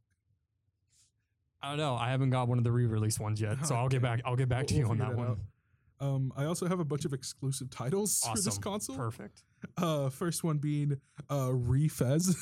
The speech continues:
Speaker 2: <laughs>
Speaker 1: Re-Fez?
Speaker 2: Yeah.
Speaker 1: Is this
Speaker 2: It's, uh,
Speaker 1: like Phil
Speaker 2: it's,
Speaker 1: Fish's
Speaker 2: it's, this
Speaker 1: Fez?
Speaker 2: is, uh, the sequel to Fez. <laughs>
Speaker 1: Okay.
Speaker 2: It's,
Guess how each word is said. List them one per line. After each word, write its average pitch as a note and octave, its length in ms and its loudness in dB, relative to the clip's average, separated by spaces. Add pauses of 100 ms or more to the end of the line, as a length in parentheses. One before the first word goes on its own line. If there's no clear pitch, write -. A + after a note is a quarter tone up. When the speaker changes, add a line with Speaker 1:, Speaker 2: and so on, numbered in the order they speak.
(340)
Speaker 2:
<laughs> - 320 -20
Speaker 1:
Re-Fez? - 680 -8 (100)
Speaker 2:
Yeah. C#3 200 -2 (640)
Speaker 1:
Is B2+ 100 -4
this C3+ 320 -2 (400)
Speaker 2:
It's, - 140 -12
uh, - 60 -4
Speaker 1:
like C3 140 -2
Phil C#3 160 0
Speaker 2:
it's, B2 80 0
Speaker 1:
Fish's C#3+ 220 0
Speaker 2:
it's, - 140 0
this G3+ 140 0
Speaker 1:
Fez? D3 100 2
Speaker 2:
is, C3 80 0
uh, C3 180 2
the B2 140 -2
sequel E3 300 0
to C#3+ 120 -2
Fez. G3 500 -2 (120)
<laughs> - 120 -20
Speaker 1:
Okay. - 160 -2 (840)
Speaker 2:
It's, D3 240 -4